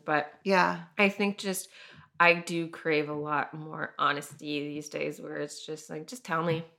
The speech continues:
Speaker 2: Yeah.
Speaker 1: If I fucked up, just tell me.
Speaker 2: I don't got
Speaker 1: I can
Speaker 2: time
Speaker 1: take
Speaker 2: for the
Speaker 1: it.
Speaker 2: other shit. Yeah.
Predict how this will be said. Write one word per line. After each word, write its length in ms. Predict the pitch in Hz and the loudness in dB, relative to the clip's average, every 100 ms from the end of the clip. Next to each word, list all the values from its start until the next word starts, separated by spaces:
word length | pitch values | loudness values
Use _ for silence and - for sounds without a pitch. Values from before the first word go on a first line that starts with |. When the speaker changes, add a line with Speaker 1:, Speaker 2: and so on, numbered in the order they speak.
| _ _ _ _ _ _ - | _ _ _ _ _ _ 2
Speaker 2:
Yeah. 420 | 254 254 233 202 | 6 8 8 6
Speaker 1:
If 100 | 233 | 4
I 80 | 294 | 2
fucked 380 | - 220 220 | 4 4 4
up, 160 | 190 190 | 0 0
just 200 | 220 - | -6 -8
tell 220 | 165 151 | -4 -4
me. 240 | 156 160 160 _ _ _ - | -2 -6 -8 _ _ _ 2
Speaker 2:
I 140 | 247 | 6
don't 100 | 240 | 8
got 120 | 208 | 10
Speaker 1:
I 40 | 185 | 8
can 100 | 185 | 8
Speaker 2:
time 140 | 180 | 6
Speaker 1:
take 140 | 165 156 | 6 6
Speaker 2:
for 60 | |
the 160 | 180 165 | 6 6
Speaker 1:
it. 20 | 170 | 6
Speaker 2:
other 180 | 170 | 4
shit. 460 | 165 - 175 170 - | 0 0 2 2 2
Yeah. 680 | 214 262 233 196 175 165 165 | 6 8 10 10 8 6 2